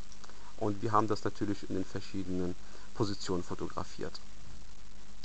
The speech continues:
Dann haben wir zum Beispiel, nehmen wir noch ein anderes Beispiel hier, auch ein sehr guter, äh, Händler, der sehr viele Produkte launcht und auch wirklich auch sehr erfolgreich ist.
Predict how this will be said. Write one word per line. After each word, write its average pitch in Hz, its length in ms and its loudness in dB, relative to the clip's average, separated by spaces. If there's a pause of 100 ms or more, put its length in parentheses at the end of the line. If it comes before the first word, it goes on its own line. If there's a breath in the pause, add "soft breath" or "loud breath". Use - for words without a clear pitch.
(160)
Dann 117 220 4
haben 104 220 4
wir 101 100 2
zum 110 180 0
Beispiel, 101 280 4
nehmen 107 180 0
wir 98 120 2
noch 101 140 0
ein - 60 -2
anderes 101 360 0
Beispiel - 420 0 (100)
hier, 143 220 4 (800)
auch - 180 2
ein 104 120 2
sehr 107 120 4
guter, 101 500 2
äh, - 880 -2
Händler, 104 360 4
der 98 400 0 (120)
sehr 107 120 2
viele 98 180 -2
Produkte 107 560 2 (360 loud breath)
launcht 104 380 2
und 98 200 0
auch 98 100 -2
wirklich 95 240 -2
auch 98 120 -2
sehr 95 140 4
erfolgreich - 540 0
ist. - 220 -2